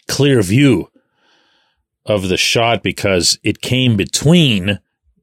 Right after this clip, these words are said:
Chris Letang and Sidney Crosby, he was like, "No, no, no, no, no. <laughs> Don't do that.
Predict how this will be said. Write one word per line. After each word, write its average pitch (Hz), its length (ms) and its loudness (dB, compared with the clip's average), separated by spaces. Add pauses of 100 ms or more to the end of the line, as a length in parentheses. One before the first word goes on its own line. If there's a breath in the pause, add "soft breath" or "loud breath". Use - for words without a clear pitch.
(120)
Chris - 280 -2
Letang 107 440 -2
and 98 100 -2
Sidney 95 280 -2
Crosby, 92 460 0
he 104 100 2
was 87 120 0
like, 85 160 -4
"No, 98 220 -2
no, 90 120 -2
no, 82 200 -4
no, 71 240 -8 (140)
no. 107 260 -2
<laughs> - 80 -4
Don't 104 220 0
do 117 160 2
that. 85 340 -4